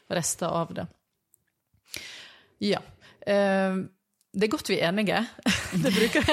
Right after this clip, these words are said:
<laughs> husker jeg sa til en tidligere gjest der også, det er godt vi er enige om akkurat det der. Eh,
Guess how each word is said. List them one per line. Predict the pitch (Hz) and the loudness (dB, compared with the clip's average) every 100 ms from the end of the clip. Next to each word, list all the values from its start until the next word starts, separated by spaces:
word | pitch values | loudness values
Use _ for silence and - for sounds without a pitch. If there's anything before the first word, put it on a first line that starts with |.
| 285 311 | 6 6
<laughs> | 294 294 | 6 4
husker | - 240 | 4 4
jeg | 269 | 2
sa | 240 233 | 4 2
til | 214 | 2
en | 196 | 0
tidligere | 233 196 165 165 170 | 2 0 2 0 0
gjest | 175 180 | 0 0
der | 165 | 0
også, | 196 180 | 0 -2
det | - | -4
er | 196 | -4
godt | 247 - 180 | -4 -2 0
vi | |
er | 160 165 | 0 0
enige | 170 185 | 0 -2
om | 165 | -2
akkurat | 185 180 170 - | -2 -2 -4 -4
det | - | -4
der. | - 175 - - - - - - - _ | -4 -6 -10 -18 -16 -16 -18 -20 -20 _
Eh, | 202 | 0